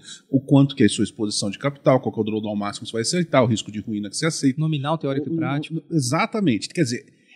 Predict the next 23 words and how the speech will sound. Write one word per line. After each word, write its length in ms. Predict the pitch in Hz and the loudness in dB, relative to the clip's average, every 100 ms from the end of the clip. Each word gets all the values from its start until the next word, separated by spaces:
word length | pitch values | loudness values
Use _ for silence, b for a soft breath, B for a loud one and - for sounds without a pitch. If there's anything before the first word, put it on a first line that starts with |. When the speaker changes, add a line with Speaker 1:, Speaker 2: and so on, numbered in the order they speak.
| _ | _
Speaker 1:
é 60 | - | -2
uma 240 | 220 269 | 2 2
puta 720 | 269 _ _ - 254 339 - 220 | 0 _ _ 0 4 2 4 2
numa 300 | 170 151 135 | 4 4 2
matéria 760 | 120 110 131 147 196 127 104 | 0 0 0 2 2 0 -4
que 60 | 123 | -4
Speaker 2:
É. 60 | |
Speaker 1:
as 100 | 113 | -4
pessoas 320 | 104 202 226 - | -2 -4 -4 0
resumem 640 | 214 127 151 254 262 202 | 0 2 2 2 2 2
a, 100 | 151 | 2
você 160 | 135 156 | 0 -4
põe 220 | - 180 | -2 -2
o 20 | |
stop 380 | 160 - 170 180 | 0 0 0 -4
de 180 | 151 190 | -2 2
um, 100 | 247 | 2
quando 240 | 269 240 | 2 0
você 120 | 202 | 0
busca, 340 | 160 214 - 247 | -2 -4 -4 -4
você 140 | 233 | -2
busca 340 | 180 190 - | -4 -4 -4
três. 340 | 143 107 85 | -2 -2 -2